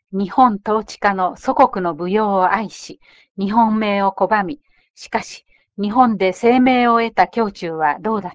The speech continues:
たか。戦後、北朝鮮、朝鮮民主主義人民共和国へ。最高人民会議代議員も務めるが、いつの頃からか消息が絶えた。失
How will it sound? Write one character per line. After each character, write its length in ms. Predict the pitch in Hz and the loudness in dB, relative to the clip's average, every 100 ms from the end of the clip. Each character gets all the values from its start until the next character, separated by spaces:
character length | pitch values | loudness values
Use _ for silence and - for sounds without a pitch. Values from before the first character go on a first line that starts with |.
| - | -14
た 80 | - | -12
か。 180 | - - _ _ _ _ _ _ _ _ _ | -10 -12 _ _ _ _ _ _ _ _ _
戦 360 | - 226 220 202 | -4 -2 -2 0
後、 240 | 202 - - | -2 -2 -14
北 260 | - 262 | 0 0
朝 220 | 247 240 220 | 2 0 0
鮮、 300 | - 170 - _ _ _ _ | -2 -6 -6 _ _ _ _
朝 180 | - 262 | 0 0
鮮 320 | 269 269 220 | 2 0 0
民 160 | 190 226 | 0 -2
主 160 | - 220 | -4 -6
主 140 | 226 | -6
義 160 | 180 151 | -6 -4
人 220 | 190 233 | -2 0
民 200 | 226 202 | 0 0
共 220 | 208 196 | 0 2
和 140 | 185 | 0
国 360 | - 170 - 170 | -2 -10 -8 -10
へ。 100 | - _ _ _ _ _ _ - | -10 _ _ _ _ _ _ -20
最 400 | - - 262 262 | -6 2 2 2
高 260 | 262 247 214 | 2 2 2
人 300 | 226 233 226 | 0 0 -2
民 220 | 220 208 | -4 -4
会 300 | - 214 180 | -2 -2 -2
議 240 | 165 170 196 | -10 -14 -8
代 240 | 190 214 | -6 -4
議 100 | 220 | -6
員 180 | 180 156 | -8 -8
も 120 | 156 | -12
務 280 | - - 180 | -8 -4 -2
め 140 | 175 | -4
る 100 | 156 | -4
が、 160 | 151 - - - _ _ | -6 -8 -12 -20 _ _
い 120 | 269 277 | -10 -6
つ 140 | 233 | -4
の 120 | 214 | -2
頃 260 | - 196 175 | 0 0 0
か 140 | 170 | -2
ら 120 | 160 | -6
か 240 | - 165 - _ _ | -6 -8 -8 _ _
消 280 | - 214 226 | -8 -4 -4
息 320 | - 214 196 | -4 -6 -4
が 100 | 180 | -4
絶 140 | - | -2
え 180 | 190 151 - | -4 -4 -10
た。 140 | 170 _ _ _ _ _ _ _ _ | -14 _ _ _ _ _ _ _ _
失 220 | - - | -18 -18